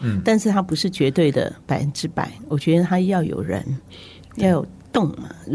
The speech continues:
Speaker 2: 不然风景是死的。所以我们怎么样在这个如画的风景中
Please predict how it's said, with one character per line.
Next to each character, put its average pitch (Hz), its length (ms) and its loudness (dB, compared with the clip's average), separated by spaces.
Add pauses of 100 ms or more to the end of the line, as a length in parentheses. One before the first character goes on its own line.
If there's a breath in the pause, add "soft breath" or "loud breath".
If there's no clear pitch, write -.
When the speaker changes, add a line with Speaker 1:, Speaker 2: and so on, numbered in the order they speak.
(120)
Speaker 2:
不 269 80 2
然 226 240 4
风 214 200 2
景 - 200 -2
是 - 160 -4
死 - 300 -6
的。 - 140 -10 (120)
所 220 160 4
以 - 20 6
我 214 100 4
们 160 120 4
怎 - 120 0
么 135 100 2
样 185 220 6
在 180 220 0
这 180 160 -4
个 160 180 0 (680 loud breath)
如 160 160 2
画 190 240 2
的 151 100 2
风 170 220 4
景 147 180 -2
中 160 340 0